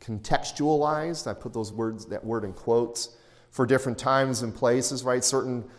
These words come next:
certain practices we see in the Bible, you don't need to literally translate them into every time and place, but the meaning behind it does need to be translated.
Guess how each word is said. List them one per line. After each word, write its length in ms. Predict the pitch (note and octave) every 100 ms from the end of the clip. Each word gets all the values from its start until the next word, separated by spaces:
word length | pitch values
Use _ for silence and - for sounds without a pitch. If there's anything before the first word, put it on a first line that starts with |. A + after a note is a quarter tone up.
| - -
certain 300 | - D3+ C3
practices 640 | - C3 C#3+ D3 - A#2+
we 100 | B2
see 160 | A#2 C#3
in 60 |
the 80 | B2
Bible, 540 | A2 A#2 B2+ B2+ B2+ A#2+ -
you 80 | A2+
don't 240 | A#2+ A#2+ - - - _ -
need 200 | A#2+ B2+
to 100 | A#2+
literally 460 | A2+ C3 C3+ B2
translate 540 | A#2 - C3 C3 B2 A#2
them 160 | A#2
into 200 | A2 G2+ A#2+
every 240 | A#2+ A2+
time 340 | G#2+ A#2 A#2 A2
and 100 | G#2
place, 580 | - E3 A2+ A2 - - - - _ -
but 180 | A#2+
the 140 | - A2+
meaning 580 | A2 B2+ D#3+ E3+ C#3 A2
behind 420 | A2 A2+ A2 G#2
it 240 | G#2 G2
does 320 | A#2+ A#2 A#2
need 220 | G#2+ A2+ G#2+
to 80 |
be 320 | G#2 G#2+ G2 F#2+ - _ -
translated. 720 | - A#2 A2 F#2 G2 E2+